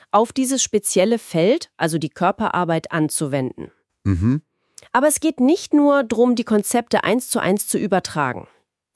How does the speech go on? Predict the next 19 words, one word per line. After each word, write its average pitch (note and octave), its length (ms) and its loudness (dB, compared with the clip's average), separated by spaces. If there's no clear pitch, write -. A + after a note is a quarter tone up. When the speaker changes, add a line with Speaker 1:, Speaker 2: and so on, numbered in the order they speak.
Speaker 1:
sondern C#4+ 360 2
auch - 160 -4
die B3+ 120 -4
Besonderheiten A3 760 0
der G3 180 0
Atemarbeit F3 680 -2
selbst D#3+ 440 0
herauszuarbeiten. B2+ 960 -6
Also F#3 240 2
was A3 240 0
passiert G#3+ 500 -2
da, F3 240 2
wenn A#3+ 180 2
psychologische B3 680 0
Muster G3 560 2
auf - 260 -2
eine F#3+ 180 0
Praxis - 540 -4
treffen, A3+ 400 -2